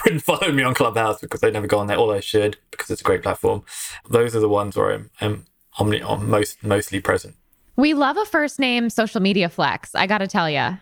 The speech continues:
Speaker 1: You know, there's a hashtag first name club exists. Um,
Speaker 2: Really?
Speaker 1: Yeah. It's a, it's a small group. No, I'm joking. I, it's, it
Speaker 2: <gasps> No,
Speaker 1: was
Speaker 2: it
Speaker 1: a,
Speaker 2: is.
Speaker 1: it's, it's actually a pain for most people because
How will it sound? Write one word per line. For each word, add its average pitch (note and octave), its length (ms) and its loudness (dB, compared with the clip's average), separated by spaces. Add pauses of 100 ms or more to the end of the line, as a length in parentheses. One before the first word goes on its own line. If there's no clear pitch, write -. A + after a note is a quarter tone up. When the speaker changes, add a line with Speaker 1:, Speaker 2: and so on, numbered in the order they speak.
Speaker 1:
You B2 80 4
know, C3+ 80 4
there's A2 180 4
a A2 80 0
hashtag G#2 440 0
first G#2 280 0
name G#2 160 0
club G#2 260 0 (220)
exists. - 760 -4
Um, G2 280 2
Speaker 2:
Really? A#3+ 520 0 (460)
Speaker 1:
Yeah. - 340 0 (440)
It's - 120 -14
a, - 20 -10 (140)
it's - 140 -14
a - 40 -14
small - 340 -6
group. - 160 -6
No, A#2 140 2
I'm F#2+ 80 -2
joking. - 280 -2
I, - 240 0
it's, - 160 0
it - 120 0
Speaker 2:
<gasps> - 0 -
No, C#4 120 2
Speaker 1:
was C#4+ 120 2
Speaker 2:
it - 0 -
Speaker 1:
a, F#4 160 0
Speaker 2:
is. G3 140 -2
Speaker 1:
it's, - 100 -14 (280)
it's D3+ 160 2
actually F#3 280 2
a C#3+ 60 0
pain B2+ 340 0
for - 100 0
most B2 280 2
people D3 320 2
because A2+ 640 0